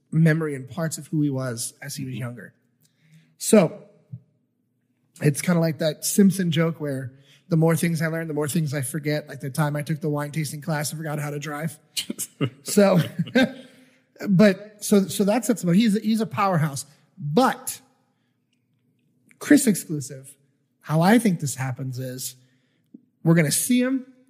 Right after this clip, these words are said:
Speaker 1: I think there's gonna be not a sound defeat, I, I think, but I think he's, I think eventually they're gonna be able to beat him back.
Speaker 2: Hmm.
Speaker 1: But I think it's gonna set up Taskmaster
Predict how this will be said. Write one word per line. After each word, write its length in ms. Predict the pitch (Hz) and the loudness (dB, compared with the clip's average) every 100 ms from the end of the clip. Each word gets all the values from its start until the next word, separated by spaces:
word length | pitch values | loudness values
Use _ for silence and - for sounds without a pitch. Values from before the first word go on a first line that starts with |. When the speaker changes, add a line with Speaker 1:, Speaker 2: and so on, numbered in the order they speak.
| - _ | -20 _
Speaker 1:
I 100 | 139 | -6
think 240 | 151 170 151 | -2 -2 -2
there's 200 | 165 131 | -4 -2
gonna 200 | 165 165 | -2 0
be 440 | 165 156 151 - - _ _ _ - | 2 2 2 -6 -18 _ _ _ 2
not 300 | 196 220 277 | 6 6 4
a 60 | |
sound 460 | 269 - 180 202 214 | 0 0 2 2 2
defeat, 500 | 220 - 226 240 - - | 0 0 0 0 -8 -6
I, 100 | 175 | -4
I 180 | - 180 | -4 -4
think, 400 | 156 208 208 - _ _ - | 0 2 2 -2 _ _ -2
but 120 | 165 | 2
I 140 | 160 156 | 4 2
think 260 | - 196 | 2 2
he's, 180 | - 196 | 2 -2
I 100 | - 165 | 0 2
think 160 | 214 | 2
eventually 360 | 190 175 165 185 | 2 0 -2 -6
they're 80 | 170 | -4
gonna 120 | 170 | -4
be 80 | 165 | -4
able 120 | 165 | -2
to 80 | 160 | -4
beat 200 | 151 170 | -4 -4
him 120 | 156 | -4
back. 300 | 143 139 190 - _ _ _ | -6 -6 -8 -12 _ _ _
Speaker 2:
Hmm. 100 | - | -4
Speaker 1:
But 120 | 92 165 | 2 4
I 80 | |
think 220 | 165 233 277 | 4 2 0
it's 120 | - | 0
gonna 160 | 302 | 0
set 160 | 233 262 | 0 -2
up 120 | 233 | -2
Taskmaster 760 | 185 196 180 180 160 - 165 | -2 0 0 0 -2 -2 -6